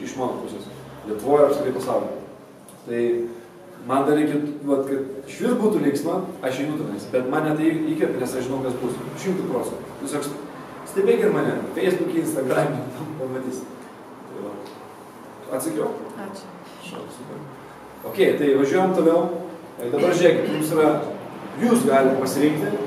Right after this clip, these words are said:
Speaker 1: Tai, kad aš atsimenu dar kalbėsiu šias valandas, jeigu į gylį. Norėjau duoti vieną temą į gylį, bet pamačiau, kad labai tas laikas greitai bėga. Žinot, kai jūs galvojat, kažkaip įsivaizduot, kažkaip, kažkaip labiau spėsit. Dažniausiai būna atvirkščiai. Du pasiūlymai jums.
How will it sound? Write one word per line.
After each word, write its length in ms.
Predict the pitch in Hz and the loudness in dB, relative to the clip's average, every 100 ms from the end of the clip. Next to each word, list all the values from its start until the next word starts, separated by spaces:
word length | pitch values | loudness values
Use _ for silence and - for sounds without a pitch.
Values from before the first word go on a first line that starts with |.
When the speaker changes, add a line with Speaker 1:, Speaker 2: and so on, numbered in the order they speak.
| - - | -2 2
Speaker 1:
Tai, 120 | 147 | 4
kad 560 | 151 151 - - - 160 | 4 2 -4 -8 -8 -2
aš 240 | 160 175 | 2 4
atsimenu 300 | - - 170 | 4 2 6
dar 120 | 156 151 | 6 6
kalbėsiu 360 | 160 - 175 180 | 4 2 0 0
šias 140 | 180 | 2
valandas, 420 | 156 165 165 180 - - 131 | 4 4 4 0 -2 -6 -6
jeigu 180 | 127 131 | -2 0
į 80 | 135 | 2
gylį. 240 | 160 185 - 131 | 2 2 0 4
Norėjau 240 | 147 160 160 | 8 8 6
duoti 240 | 165 180 170 | 2 2 4
vieną 160 | 147 165 | 2 2
temą 220 | 156 135 | 2 2
į 80 | 135 | 4
gylį, 240 | 156 151 147 | 4 6 4
bet 140 | - 135 | 0 -2
pamačiau, 320 | 123 127 143 | -4 -4 -4
kad 120 | 127 131 | -2 0
labai 180 | 135 135 | 4 4
tas 200 | - - 120 | 4 -2 -2
laikas 240 | 120 120 | -2 0
greitai 280 | 151 135 139 | 0 0 4
bėga. 280 | 151 147 - - - - - - - - 139 | 4 6 4 0 -6 -10 -12 -14 -14 -14 -4
Žinot, 220 | 156 151 | 0 2
kai 80 | 143 | 2
jūs 140 | 127 | 2
galvojat, 340 | 123 131 175 185 | 4 8 8 6
kažkaip 200 | 170 - | 2 -2
įsivaizduot, 300 | - 160 160 | 2 2 4
kažkaip, 300 | 156 156 - - - | 0 -4 -6 -8 -6
kažkaip 240 | 202 - 196 | -4 0 4
labiau 240 | 196 190 | 6 6
spėsit. 460 | - - - - - - - - - - | 4 2 0 -4 -10 -14 -18 -20 -20 -10
Dažniausiai 420 | 127 143 135 131 | -6 -2 -2 -2
būna 120 | 131 | -2
atvirkščiai. 380 | 127 120 - 160 160 - - - - - - - - - - - - | -2 -4 -2 -2 -2 -6 -12 -16 -18 -18 -18 -20 -20 -20 -20 -20 -2
Du 140 | 196 202 | 4 6
pasiūlymai 580 | 175 175 175 147 135 131 | 6 4 4 4 4 2
jums. 280 | - - | 0 -2